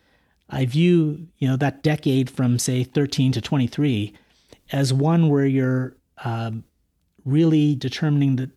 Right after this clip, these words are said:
the trajectory for your life in some ways. That's when you're getting a lot of your education done that may determine how you do socioeconomically,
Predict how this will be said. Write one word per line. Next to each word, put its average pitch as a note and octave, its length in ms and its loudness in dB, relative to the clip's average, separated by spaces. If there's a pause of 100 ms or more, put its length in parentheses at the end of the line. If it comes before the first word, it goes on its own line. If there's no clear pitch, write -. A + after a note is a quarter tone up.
(200)
the C#3 80 -4
trajectory D3 640 -2
for C#3+ 100 -6
your A#2+ 140 0
life C3+ 300 0
in A2 120 -2
some A2 180 -4
ways. F#2 460 -6
That's C3+ 260 -2
when C#3 100 2
you're B2 120 0
getting B2+ 220 -2
a - 20 0
lot B2 240 -2
of A#2+ 80 -4
your A#2+ 100 -4
education B2 720 -4 (460)
done C#3+ 260 2
that B2 120 -4
may B2+ 180 0
determine C3 500 0
how B2+ 140 -4
you A#2 140 -2
do A#2+ 100 -2
socioeconomically, A#2 1200 -4